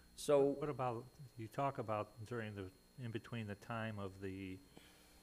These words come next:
Speaker 2: of the conviction and the sentence, but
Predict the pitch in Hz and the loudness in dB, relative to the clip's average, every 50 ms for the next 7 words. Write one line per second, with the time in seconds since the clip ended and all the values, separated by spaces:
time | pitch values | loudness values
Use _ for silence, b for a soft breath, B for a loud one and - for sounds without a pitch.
0 | B B B B B B - - - 113 104 101 - - 113 101 101 101 95 - | B B B B B B -16 -10 -6 -6 -6 -6 -6 -4 -2 -2 -2 -2 -4 -6
1 | - - - 113 98 131 127 - - - 117 107 107 101 98 98 95 - - - | -10 -8 -6 -4 -2 -2 -2 -2 -2 -6 -4 -4 -4 -4 -4 -6 -8 -8 -8 -8
2 | 143 139 - - 110 104 101 - - - 113 104 104 98 | -8 -8 -6 -6 -8 -8 -10 -10 -8 -6 -4 -4 -4 -4